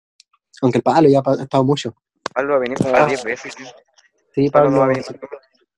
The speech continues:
Speaker 1: si escucháis esto, no vengáis más. <laughs> No, mentira. Un saludo a mi amigo Pablo.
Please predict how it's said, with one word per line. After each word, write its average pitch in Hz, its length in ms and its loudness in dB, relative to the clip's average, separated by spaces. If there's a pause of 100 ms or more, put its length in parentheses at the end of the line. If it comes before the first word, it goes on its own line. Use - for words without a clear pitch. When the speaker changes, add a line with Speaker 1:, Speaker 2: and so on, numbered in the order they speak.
(460)
Speaker 1:
si 131 100 -4
escucháis 143 440 2
esto, 151 400 -2 (840)
no 139 160 2
vengáis 139 260 2
más. 117 140 -2 (100)
<laughs> - 460 -12
No, 147 220 4
mentira. 127 300 -4 (800)
Un 143 80 0
saludo 160 280 2
a 170 140 2
mi 165 100 -8
amigo 165 220 -6
Pablo. 127 240 -10